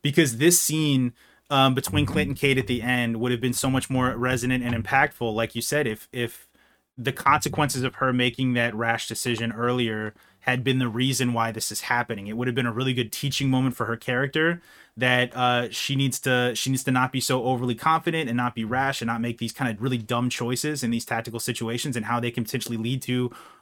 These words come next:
nearly dying from all these fights going on with Yelena. And this could have been a really big teaching moment where she says, like, "I can't be your partner if you can't let me in." And he can light into her and says, like,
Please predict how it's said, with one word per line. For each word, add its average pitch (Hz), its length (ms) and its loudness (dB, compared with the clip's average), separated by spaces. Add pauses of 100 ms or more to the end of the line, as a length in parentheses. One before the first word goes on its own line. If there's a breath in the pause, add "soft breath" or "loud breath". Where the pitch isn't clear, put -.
(100)
nearly 131 580 2
dying 135 600 0
from 123 200 0
all 120 240 0
these 117 200 -2
fights 120 280 -2
going 127 220 2
on 123 100 4
with 117 100 -2
Yelena. 131 440 0 (400 loud breath)
And 139 160 4
this 139 80 2
could - 160 4
have 160 80 6
been 170 80 8
a 151 60 4
really 147 280 4
big 143 220 0
teaching 180 360 0
moment 131 280 2
where 127 120 0
she 143 140 -2
says, 135 280 0
like, 131 260 2 (180 loud breath)
"I 131 120 0
can't 151 320 -2
be 139 80 0
your 135 120 0
partner 143 440 2
if 123 120 -2
you 131 80 -2
can't 127 220 0
let 127 100 0
me 120 200 0
in." 165 100 2
And 110 100 0
he 127 120 -4
can 120 260 0 (280)
light 123 280 2
into 175 220 2
her 127 140 4
and 120 180 0
says, 127 260 0
like, 123 240 -2